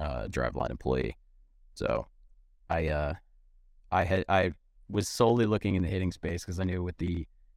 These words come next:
Astros going against the Phillies, um, obviously Ochart was, uh, the director of hitting there, and now he's moved on to the Red Sox. Um, but yeah,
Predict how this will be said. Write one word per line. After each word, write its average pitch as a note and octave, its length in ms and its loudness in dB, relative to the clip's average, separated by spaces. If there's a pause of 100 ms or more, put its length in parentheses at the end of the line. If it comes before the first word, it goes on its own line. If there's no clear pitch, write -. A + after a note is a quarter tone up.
Astros G2+ 360 4
going G2+ 220 4
against F#2+ 300 -2
the D#2+ 80 -10
Phillies, F#2 680 0 (260)
um, E2+ 600 -8 (320)
obviously E2+ 340 -2
Ochart E2 420 2
was, E2 340 -4 (720)
uh, - 220 -18
the F#2+ 80 -2
director F2+ 300 0
of E2 80 -4
hitting F2 200 2
there, E2+ 160 0
and D#2+ 60 0
now E2 140 0
he's E2 120 -4
moved F2 160 -4
on E2 120 0
to D#2+ 40 -2
the E2 80 -2
Red E2+ 180 -2
Sox. - 440 -2 (300)
Um, - 480 -8 (800)
but D2+ 220 0 (480)
yeah, D#2+ 220 0